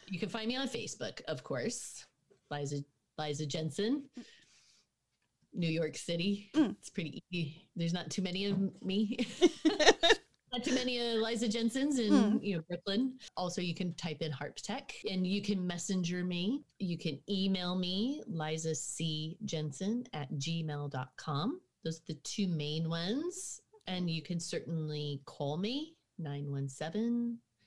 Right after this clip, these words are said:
Speaker 1: six nine six, five nine seven four. Someday I'm gonna finish a website.
Speaker 2: Sounds like you're
Speaker 1: Maybe.
Speaker 2: busy without it, <laughs> so.
Speaker 1: I, that's the thing is, like,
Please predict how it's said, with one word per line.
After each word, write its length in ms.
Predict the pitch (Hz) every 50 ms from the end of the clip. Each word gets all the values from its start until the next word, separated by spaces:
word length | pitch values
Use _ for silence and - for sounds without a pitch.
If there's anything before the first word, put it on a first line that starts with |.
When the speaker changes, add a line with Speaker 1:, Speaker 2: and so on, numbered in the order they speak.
| _ -
Speaker 1:
six 440 | - - - - 175 170 - - -
nine 240 | 165 160 156 156 147
six, 540 | - - 285 285 - - - - - - - -
five 260 | 139 139 139 135 135
nine 240 | - 139 143 139 139
seven 340 | 135 - 131 131 135 135 135 -
four. 380 | - 165 196 226 247 254 262 262 - _ _ _ _ _ _ _ _ _ - - - - - _ _ _
Someday 720 | - - - - - - 160 151 156 160 160 160 165 165 185
I'm 160 | 202 196 165
gonna 180 | 151 170 160 156
finish 380 | 139 - - 160 165 165 - 151
a 60 | 143
website. 580 | 151 147 165 175 175 - - 226 247 277 277 - - - - - _ _ -
Speaker 2:
Sounds 220 | - 294 311 302
like 80 | 320 277
you're 140 | 262 269
Speaker 1:
Maybe. 100 | - 247
Speaker 2:
busy 460 | 269 254 294 302 294 277 262 220 220 240
without 380 | 240 254 - 233 277 311 247
it, 180 | 185 - - - -
<laughs> 40 |
so. 180 | - - 269 294 - - 262 - - 240 - - - 294 - - - - - - _ _ _ _ - - - _ - 220
Speaker 1:
I, 220 | 233 233 233 - - - - - 180
that's 260 | 214 247 254 247 -
the 120 | - 269 262
thing 420 | 262 311 320 330 311 285 233 202
is, 280 | 185 180 175 170 170 185
like, 440 | 185 185 180 175 170 170 170 -